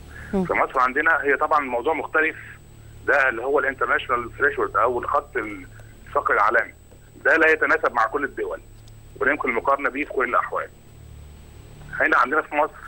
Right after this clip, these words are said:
Speaker 2: كان في مسح، آه، اتعمل في ألفين وحداشر، ألفين واتناشر، ولقوا ان دخل الفرد سنويًا اللي هو يبقى اقل من ألفين وسبعمية جنيه، ده يبقى تحت، معناها ان هو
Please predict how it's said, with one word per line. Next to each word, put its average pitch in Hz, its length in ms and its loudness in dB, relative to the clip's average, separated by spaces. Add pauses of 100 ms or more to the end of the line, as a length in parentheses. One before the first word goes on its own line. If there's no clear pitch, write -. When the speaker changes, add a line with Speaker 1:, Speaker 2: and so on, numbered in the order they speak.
(560)
Speaker 2:
كان 113 140 -2
في 151 140 -2
مسح، - 400 -2
آه، 98 460 2 (500)
اتعمل 131 220 2
في 110 120 -2
ألفين 131 200 -2
وحداشر، 127 380 0
ألفين 117 180 -4
واتناشر، 143 480 0 (640)
ولقوا 143 380 6
ان 131 120 -2
دخل 143 220 0
الفرد 120 380 2 (800)
سنويًا 120 520 2 (840)
اللي 107 200 0
هو 143 180 6
يبقى 127 240 2
اقل 151 200 2
من 123 60 -4
ألفين 113 240 0
وسبعمية 127 280 -2
جنيه، 139 320 -2 (440)
ده 262 60 6
يبقى 123 200 2
تحت، - 220 -6 (200)
معناها 120 360 2
ان 120 80 -2
هو 143 240 4